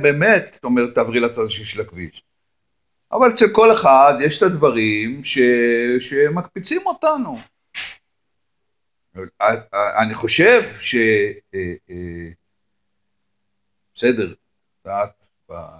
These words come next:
כאילו, ברמה הכי גבוהה של הבודהיזם, אז באמת, non-attachment, אז גם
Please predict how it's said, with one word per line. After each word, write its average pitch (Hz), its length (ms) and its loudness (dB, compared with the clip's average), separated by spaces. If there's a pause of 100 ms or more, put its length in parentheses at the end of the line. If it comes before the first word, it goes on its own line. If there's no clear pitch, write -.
כאילו, 92 300 -14
ברמה 90 640 -2
הכי 131 220 -2
גבוהה 120 480 2
של 113 220 -8
הבודהיזם, 107 680 0
אז 95 140 -6
באמת, 107 460 -6
non-attachment, 113 720 -4
אז 95 140 -4
גם 95 120 -6